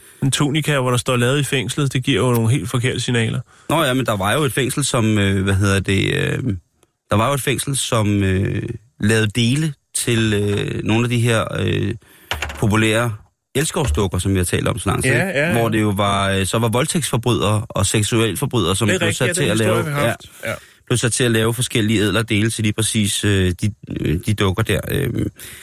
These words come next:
Speaker 2: jeg ved det ikke. Jeg synes da, at, øh, øh, hvis der er nogen indsatte, som har lyst til at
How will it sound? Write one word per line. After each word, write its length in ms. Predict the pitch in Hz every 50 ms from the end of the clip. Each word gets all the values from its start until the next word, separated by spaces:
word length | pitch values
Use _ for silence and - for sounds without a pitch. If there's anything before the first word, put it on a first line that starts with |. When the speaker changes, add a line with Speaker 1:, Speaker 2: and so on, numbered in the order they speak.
| - - - - 104
Speaker 2:
jeg 100 | 117 113
ved 80 | 107 107
det 40 | 95 98
ikke. 140 | 98 98 117
Jeg 80 | 117
synes 180 | 104 120 117 107
da, 260 | - 113 107 101 95
at, 180 | 95 90 - -
øh, 340 | 98 95 95 92 92 92 90 - -
øh, 340 | 90 90 87 90 85 82 - - -
hvis 380 | - 95 101 110 107 - - - - - -
der 60 | -
er 40 | 110
nogen 160 | 107 117 123
indsatte, 380 | 117 117 120 - - 123 110 110
som 180 | 104 - 101 101
har 80 | 101
lyst 200 | 104 104 104 -
til 200 | - - 110 - -
at 360 | 92 95 95 92 98 101 98